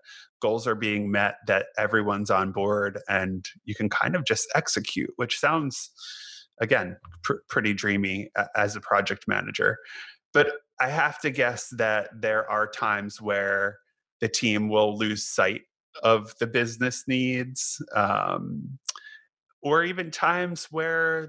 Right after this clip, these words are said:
that staffing schedule might go off a little bit just because, you know, I've worked with creative teams where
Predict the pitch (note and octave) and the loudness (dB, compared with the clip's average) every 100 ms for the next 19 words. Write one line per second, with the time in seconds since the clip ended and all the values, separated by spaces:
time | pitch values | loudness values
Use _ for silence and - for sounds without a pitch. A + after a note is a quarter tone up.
0 | C#3+ D#3+ E3 - - - - E3 F3+ - | -4 0 0 -4 -12 -4 0 0 -2 -2
1 | F3+ D3+ - A2+ G#2+ A2 G#2 G2+ G2 G#2+ | -2 -2 0 2 2 0 0 0 -2 0
2 | A2+ G#2 G2+ G#2 G#2 - - - - G#2 | 2 4 2 2 0 -2 -18 -4 2 4
3 | G2+ G#2 G2+ G2+ G2+ G2+ - - - - | 4 0 0 -2 0 0 0 -6 -8 -6
4 | G#2+ - A2 G#2+ G#2+ G#2+ - - - - | -8 -4 0 0 -2 -8 -12 -14 -20 -20
5 | _ _ _ _ _ _ C3 G2+ F#2+ - | _ _ _ _ _ _ 0 2 0 -6
6 | _ _ C#3 D3+ D#3+ D3+ - - A2 G2+ | _ _ -2 2 0 -2 -4 2 2 0
7 | - - G2+ F#2+ - G2+ F#2+ F#2+ F#2+ | -6 -4 -4 -4 -2 0 2 2 0